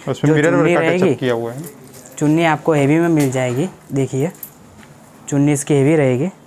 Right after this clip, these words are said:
Speaker 2: वन फ़ोर डबल नाइन में three piece, फ़ायदे वाली offer है हमारी।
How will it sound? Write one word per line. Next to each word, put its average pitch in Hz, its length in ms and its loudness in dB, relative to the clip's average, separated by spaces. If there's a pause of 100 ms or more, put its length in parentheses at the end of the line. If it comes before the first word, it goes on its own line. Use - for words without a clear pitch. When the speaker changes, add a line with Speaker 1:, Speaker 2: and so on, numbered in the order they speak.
(3500)
Speaker 2:
वन 151 140 0
फ़ोर 160 200 0
डबल 151 240 2
नाइन 151 160 0
में 151 120 0
three 143 180 0
piece, 147 340 -4 (1400)
फ़ायदे 143 300 0
वाली 156 220 2
offer 143 220 -2
है 139 60 0
हमारी। 131 280 -2